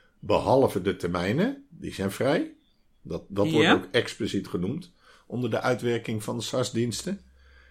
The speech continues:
Speaker 1: Ehm, dus de termijnen. Maar wel bijvoorbeeld je verantwoordingsplicht. Je vastlegging in de
Speaker 2: Ja,
Speaker 1: C,
Speaker 2: maar
Speaker 1: comply
Speaker 2: even
Speaker 1: or
Speaker 2: terug.
Speaker 1: explain.
Speaker 2: Die termijnen is dus,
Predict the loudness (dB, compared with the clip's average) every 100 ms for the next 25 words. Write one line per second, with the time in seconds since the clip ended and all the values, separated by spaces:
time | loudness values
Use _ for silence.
0 | -20 -20 -8 2 4 6 4 2 0 -2
1 | 0 4 4 2 2 4 4 2 2 2
2 | 0 -2 -8 -2 2 6 6 6 4 4
3 | 8 8 6 2 0 2 4 4 4 4
4 | 2 2 -2 -4 -4 -6 -16 -20 _ _
5 | _ _ _ _ 0 2 4 4 4 4
6 | 4 4 0 0 4 6 8 8 6 6
7 | 6 6 6 6 6 4 2 2 6 6
8 | 8 6 6 4 4 0 0 -2 -4 -12